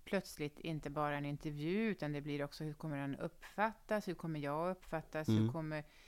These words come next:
Speaker 1: säger jag rätt saker?
Speaker 2: Mm.
Speaker 1: Är det rätt för, för företaget jag jobbar för?
Speaker 2: Mm.
Speaker 1: Det blir, det blir till slut en så stor cirkus att man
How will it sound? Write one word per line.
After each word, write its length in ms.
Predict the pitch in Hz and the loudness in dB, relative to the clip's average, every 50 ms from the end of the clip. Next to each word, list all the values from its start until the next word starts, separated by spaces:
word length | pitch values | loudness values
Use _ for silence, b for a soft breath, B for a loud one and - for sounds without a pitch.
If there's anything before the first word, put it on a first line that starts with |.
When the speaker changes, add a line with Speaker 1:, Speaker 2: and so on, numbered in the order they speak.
| b b b b - | b b b b -14
Speaker 1:
säger 420 | - - - 175 160 156 156 160 | -8 -2 0 0 2 2 2 0
jag 120 | 151 143 139 | 0 0 -2
rätt 240 | 151 - - - - | -4 -4 -6 -10 -14
saker? 840 | - - 143 143 170 202 202 - - - - 208 208 208 208 208 214 214 | -8 -6 -2 -2 -2 -2 -4 -8 -14 -6 -2 0 2 4 4 4 6 6
Speaker 2:
Mm. 140 | 113 107 | 8 8
Speaker 1:
Är 40 | 147 107 - | 8 6 4
det 100 | - 156 | 2 -2
rätt 200 | 151 - - - | -2 -2 -8 -14
för, 200 | - - 160 151 | -14 -12 -12 -12
för 220 | 147 - - 156 143 | -12 -8 -8 -8 -6
företaget 600 | - - 175 165 147 139 139 - 143 147 143 156 | -4 -2 -2 -2 -2 -2 -4 -4 -4 -6 -4 -4
jag 100 | 147 147 | -4 -4
jobbar 400 | 160 160 147 143 131 135 135 196 | -4 -4 -6 -6 -2 -2 -2 0
för? 520 | - 233 226 220 220 220 214 214 220 208 - - | 2 2 2 4 4 4 4 2 0 -2 -2 2
Speaker 2:
Mm. 260 | 107 104 104 110 131 - | 4 4 6 4 4 2
Speaker 1:
Det 80 | 185 | 0
blir, 240 | 170 175 185 180 170 - | 2 4 4 4 4 2
det 80 | - 165 | -2 -2
blir 160 | 160 175 165 | -2 -2 -2
till 160 | - - 180 | -2 -4 -2
slut 160 | 170 160 151 | -2 -2 0
en 100 | 165 160 | 0 -2
så 120 | - 165 151 | -2 -4 -6
stor 320 | - - - 156 151 156 | -6 -4 -4 -2 -2 -2
cirkus 520 | 147 - 156 131 123 131 - - 151 - 143 | -2 -2 -4 -4 -4 -4 -6 -8 -4 -4 -4
att 120 | 131 - | -4 -4
man 180 | 147 139 143 | -4 -4 -4